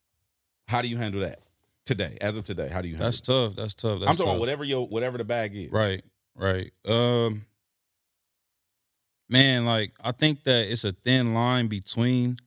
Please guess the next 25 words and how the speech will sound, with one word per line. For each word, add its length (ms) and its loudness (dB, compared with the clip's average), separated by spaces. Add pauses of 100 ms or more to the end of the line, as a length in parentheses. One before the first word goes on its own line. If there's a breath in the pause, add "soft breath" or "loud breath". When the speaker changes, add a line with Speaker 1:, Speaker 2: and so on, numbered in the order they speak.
(640)
Speaker 2:
business 400 0
and 80 0
integrity, 540 -4 (600)
you 80 2
know, 300 0 (400)
uh, 360 2 (340)
because 300 0
I, 180 -2 (100)
I 100 2
just 240 2
said 200 4
money 220 0
talks, 320 2
but 120 -8
at 60 -4
the 60 -6
same 260 -2
time, 400 -2 (560)
you 60 -4
gotta 180 6
respect 380 -2
the 80 -12
art 320 -4
too. 320 0
Like, 280 0